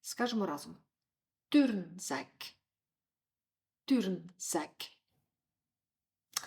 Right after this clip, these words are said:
Це був наш урок на тему «Базова нідерландська мова, тема школа». Сподіваємося, вам сподобалося вивчати нові слова, пов'язані з освітою. Слідкуйте за нами на нашому каналі в Instagram,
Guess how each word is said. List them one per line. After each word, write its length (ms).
Це 180
був 360
наш 340
урок 360
на 60
тему 400
«Базова 400
нідерландська 600
мова, 400
тема 360
школа». 500
Сподіваємося, 840
вам 140
сподобалося 760
вивчати 480
нові 240
слова, 460
пов'язані 540
з 80
освітою. 560
Слідкуйте 640
за 160
нами 440
на 120
нашому 380
каналі 380
в 40
Instagram, 580